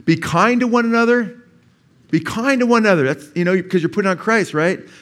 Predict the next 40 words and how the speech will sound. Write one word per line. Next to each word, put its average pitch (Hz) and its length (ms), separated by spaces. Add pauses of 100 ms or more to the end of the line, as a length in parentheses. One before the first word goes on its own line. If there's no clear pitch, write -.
(120)
Tenderhearted, 226 1040 (680)
forgiving 226 460
each 240 200
other. 233 460 (260)
Look 151 140
at 165 60
what 175 100
it 190 80
says 226 260
now. 180 320 (380)
"Just 240 500
as - 220
God 196 420
in 143 100
Christ 185 500
also 160 360
has" 135 100
what? 139 300 (560)
"Forgiven 147 480
you." 107 260
Amen? 180 480 (460)
There 143 180
again, 226 260
we 170 120
find 165 520
the 160 140
forgiveness. 190 760
We 131 180
follow 131 480
our 160 100
Father, 170 320
"Be 139 100
perfect 147 260
as 127 60
He's 160 140
perfect." 131 220
We 110 80
follow 135 340
Jesus' 156 240
example. 156 500